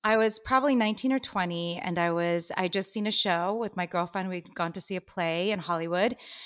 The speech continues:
and we were walking back to my car, and we were kinda had our arms around each other. We're just friends, but we're just, like, you know, just, you know, we're just being friends in, in our young age, and we're just, like, kind of talking about the show. And all of a sudden, this car was kind of in the middle of the street, and it was running,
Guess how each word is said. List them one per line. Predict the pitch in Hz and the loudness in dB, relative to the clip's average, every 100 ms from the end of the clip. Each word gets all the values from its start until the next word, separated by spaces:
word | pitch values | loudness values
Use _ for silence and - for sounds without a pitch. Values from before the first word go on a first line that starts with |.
| - - | -16 -8
and | 202 190 | 0 2
we | |
were | 185 | 4
walking | 180 170 208 | 2 0 -4
back | 180 180 | -2 0
to | - | 0
my | 226 | -2
car, | 220 - 180 175 190 | -6 -2 0 2 2
and | |
we | 185 | -2
were | 190 | -4
kinda | - 208 | -4 -2
had | 202 | 0
our | 202 | 2
arms | 180 180 | 0 0
around | 196 185 | -2 -2
each | 175 | -4
other. | 190 196 | -2 2
We're | 285 | 4
just | 254 | 4
friends, | - 180 175 | 4 2 0
but | 196 | -2
we're | 185 | 0
just, | 190 | 0
like, | 190 180 | 0 -2
you | 202 | -2
know, | 170 175 | -2 -2
just, | 175 - - - - _ | -2 -2 -2 -6 -8 _
you | 262 | -2
know, | 254 | 2
we're | 240 | 2
just | 226 226 - _ _ _ _ _ | 2 0 -2 _ _ _ _ _
being | 190 185 | -6 -6
friends | 185 185 170 190 180 | -4 -2 -2 -2 -4
in, | 180 - | -4 -10
in | 175 | -6
our | 175 | -6
young | 170 165 170 | -6 -6 -6
age, | 160 160 | -6 -6
and | 175 | -8
we're | |
just, | 170 180 | -6 -4
like, | 185 | -4
kind | 202 | -6
of | 190 - _ _ | -8 -10 _ _
talking | - 165 160 202 | -6 -6 -6 -8
about | 202 | -8
the | 202 | -4
show. | - 180 165 165 175 180 - - - | -2 -2 -2 -2 -4 -8 -14 -20 -8
And | 196 | 0
all | 185 | 2
of | 180 | 4
a | |
sudden, | 196 185 180 | 2 0 -2
this | 170 170 | 0 0
car | - 196 | 0 0
was | 185 180 | 0 0
kind | 190 180 | -2 -6
of | 170 | -6
in | 175 | -4
the | 170 | -4
middle | 170 175 | -4 -4
of | |
the | 170 | 0
street, | - - 180 170 | 0 0 -4 -4
and | 170 | -6
it | |
was | 165 - | -4 0
running, | 220 226 185 175 170 | 2 2 0 -2 -6